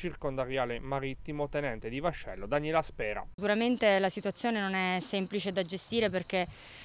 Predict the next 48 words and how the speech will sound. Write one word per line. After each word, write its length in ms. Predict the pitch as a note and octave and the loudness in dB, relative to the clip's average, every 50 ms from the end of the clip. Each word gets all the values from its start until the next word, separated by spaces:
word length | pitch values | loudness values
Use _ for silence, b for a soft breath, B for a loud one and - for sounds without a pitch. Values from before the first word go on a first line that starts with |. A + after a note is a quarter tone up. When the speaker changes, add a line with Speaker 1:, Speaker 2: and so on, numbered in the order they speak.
| B B B | B B B
Speaker 2:
eh, 240 | F3 F3+ F3+ F3+ F3+ | 4 6 6 6 6
comprendiamo 680 | - A3 A3 - A3 G#3+ G#3+ A3 G#3+ A3 A3 A3+ G#3+ | 4 4 4 6 6 6 6 10 10 12 12 12 10
e 60 | G3+ - | 8 4
conosciamo 460 | - G#3 G3+ F#3+ - A3 G#3 G3+ G3 | 4 2 2 4 4 4 4 4 4
bene 200 | F#3 G3+ G#3 G3+ | 4 4 4 4
il 80 | F#3+ F3+ | 4 2
porto 260 | - G#3 F#3+ - G#3 | 2 0 2 2 2
di 80 | G#3 F#3 | 2 2
Giulianova, 540 | F3 G3 G3 G3 G3 F#3+ F3+ F3+ F3 F3+ | 2 2 2 4 4 4 4 4 6 6
è 40 | F#3 | 4
un 120 | F3+ F#3+ F3+ | 4 4 4
porto 720 | - G#3 G#3 G3+ G#3 - - G#3+ G#3 G#3 G3+ G3+ G3+ G3+ F#3+ | 6 6 6 6 6 4 6 8 10 12 12 12 12 10 10
molto 320 | G3 G3 F#3+ F#3 - A3 G3 | 8 6 4 4 4 4 6
vivo 420 | G3 A#3+ B3+ C#4+ D4 A#3 A3+ G3+ | 6 8 8 8 8 10 10 10
dove 160 | F#3 F#3+ F#3 | 10 8 6
ci 80 | F3+ E3+ | 6 4
sono 160 | F#3 G3 F#3+ | 4 4 4
diverse 320 | F#3+ F#3+ F#3+ F#3+ - - | 6 6 6 4 4 2
attività 380 | G3 - - F3 G3 F#3 F#3+ F3 | 0 0 0 0 4 4 4 4
commerciali 760 | - G3 F#3 F#3 F#3 - - - A#3+ B3 B3+ C#4+ C#4+ A#3+ G#3+ B B B B B B B B B | 4 2 2 2 2 0 4 6 8 10 10 10 8 8 6 B B B B B B B B B
e, 340 | - A3 A3+ G3+ - G#3 G3+ | 8 10 10 12 10 10 8
eh, 60 | G#3 | 8
inevitabilmente 720 | G3+ G#3+ G#3+ A3 A3 A3+ G#3 G3+ A3+ A3+ A#3 A3+ A3 G#3 G3 | 6 6 6 8 8 8 8 8 6 6 6 6 6 6 6
d'estate 540 | G3 G#3+ - - - G#3 G3+ G#3 G#3+ - G3+ | 6 4 2 6 6 8 10 10 10 8 8
è 20 | |
un 140 | G3 G3 F3+ | 6 6 6
porto 280 | - G3+ F#3+ - - | 6 4 4 4 2
che 100 | F#3+ G3+ | 2 2
si 120 | F#3+ - G#3+ | 2 0 0
popola 420 | - G#3 G3 F#3+ F3 G3 F#3 F3+ | 4 6 6 8 8 8 6 6
anche 300 | F3+ F3+ F#3+ F3+ - F#3+ | 6 6 4 4 2 2
di, 240 | F3 F#3 F#3 F3+ F#3 | 4 4 4 4 4
di 100 | F3 F3+ | 4 2
turisti. 640 | E3+ F#3+ F3+ F#3 F3+ E3+ D#3+ - - - F#3 E3+ B B B B B B B B B B | 2 2 2 4 4 2 0 -4 -2 -2 -2 -2 B B B B B B B B B B
Il 120 | G3+ G3 | -2 2
provvedimento, 640 | - A#3 A3 G#3 A#3+ A3 A#3+ A#3+ B3 C4 A#3+ A#3 G#3+ | 6 6 8 8 8 10 10 8 8 8 8 8 6
come 180 | G3 G3+ G3+ | 6 6 4
ho 40 | G3 | 4
detto 800 | F#3+ F#3 G3+ G#3 - - - G3+ G3 F#3+ F#3+ F#3+ F#3+ F#3 F#3 F#3 | 4 6 4 4 4 4 6 8 8 10 10 10 10 8 8 6
già 140 | F3 G3 F#3+ | 6 4 4
con 120 | F3+ F#3+ | 4 6
dei 120 | F#3+ F#3+ F3+ | 4 4 4
comunicati 420 | F#3+ F#3 F#3 F#3 F3+ G3 F3+ F3 | 4 4 4 4 4 4 4 2
stampa, 380 | F#3 - - A#3 A#3 A#3+ - G#3 | 2 2 4 6 6 6 6 4
è 20 | |
stato 240 | F3 - G3+ F#3 F#3 | 4 6 6 6 6
assolutamente 600 | F3+ E3+ - - G3 F#3 G3 G3 G#3 G#3 - G#3+ | 6 4 4 0 2 4 4 4 4 4 4 2
necessario 760 | G3 G3+ F#3 G3+ - - - G#3 F#3+ G#3 A3 A3 A3+ A3+ A3+ | 2 4 2 2 0 4 6 8 10 10 10 10 10 8 6